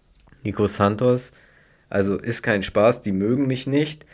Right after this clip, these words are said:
aber haben nicht den Mut zu sagen, warum.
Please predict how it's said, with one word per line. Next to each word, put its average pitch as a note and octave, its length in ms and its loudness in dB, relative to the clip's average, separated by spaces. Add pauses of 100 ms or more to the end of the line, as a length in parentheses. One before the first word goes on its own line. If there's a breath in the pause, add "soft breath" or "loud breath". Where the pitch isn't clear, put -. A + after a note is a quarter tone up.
(240 soft breath)
aber G2 280 2
haben A2+ 260 4
nicht G#2+ 200 -2
den G2 160 -2
Mut A#2+ 240 -2 (280)
zu - 160 -6
sagen, G2+ 400 2
warum. F#2 500 0